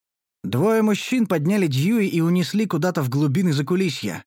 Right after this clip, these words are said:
Нана шла за ними и вытирала кровавый след кухонным полотенцем. Они потянулись к Тристи, но я ещё крепче прижал её к себе.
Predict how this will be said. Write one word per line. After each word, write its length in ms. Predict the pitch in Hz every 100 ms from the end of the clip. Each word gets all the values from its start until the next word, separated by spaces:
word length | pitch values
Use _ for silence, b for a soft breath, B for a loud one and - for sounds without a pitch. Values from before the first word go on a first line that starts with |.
| _ _ _ _ 101
Нана 380 | 127 170 147
шла 260 | 131 156 147
за 140 | 127
ними 340 | 147 202 165 135
и 60 |
вытирала 480 | 120 127 139 170 143
кровавый 420 | 135 127 147 139
след 340 | 131 147 170 127
кухонным 520 | 175 - 139 143 135
полотенцем. 680 | 135 135 135 104 - - - _ _ _ _ _ _ _ _ _ _ _
Они 260 | - 107 147
потянулись 520 | 135 131 160 147 131
к 80 | -
Тристи, 400 | 156 190 139 135
но 80 | 123
я 160 | 127 139
ещё 320 | 127 - 131
крепче 400 | 139 156 131 131
прижал 360 | 131 127 135
её 280 | 123 120 113
к 40 | -
себе. 440 | - 104 101